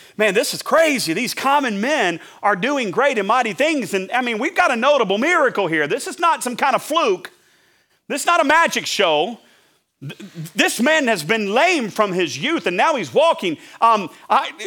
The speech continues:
uh, I don't know what to do. Hey, you guys go over there and just wait a minute. We're gonna talk." That is literally what is happening. That, they're all messed up. So they get together,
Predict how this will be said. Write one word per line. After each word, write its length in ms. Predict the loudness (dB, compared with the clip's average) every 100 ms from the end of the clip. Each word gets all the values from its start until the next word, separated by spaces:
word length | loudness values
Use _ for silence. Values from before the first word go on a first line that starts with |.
| -6 -6 -12 -12 -12 -14 -20 _ _ _ -8
uh, 80 | -8 -8 _ _ -16 -4
I 40 |
don't 120 | 0 4
know 60 |
what 140 | 4 4
to 40 |
do. 200 | 2 0
Hey, 420 | 2 2 2 -4
you 220 | -4 0 4
guys 240 | 2 4
go 140 | 4
over 100 | 4
there 160 | 4 2
and 80 | 2
just 160 | 0
wait 160 | 2 2
a 60 | 2
minute. 260 | -2 -6 -14 _ _ -4
We're 80 |
gonna 140 | 0 0
talk." 380 | 2 0 -2 -20 _ _ _ _ _ _ _ 0
That 160 | 2
is 140 | 2 0
literally 340 | 0 2 2
what 160 | 2 0
is 80 | 2
happening. 460 | 2 2 -2 -6 -14 _ _ _ _ _ _ _ _ 0
That, 140 | 4
they're 140 | 4
all 180 | 4 4
messed 300 | 4 0 4
up. 380 | 4 4 0 -8 -20 _ _ _ _ _ _ _ _ _ _
So 160 | -4 -2
they 100 | -2
get 160 | -2
together, 440 | 0 0 0 -2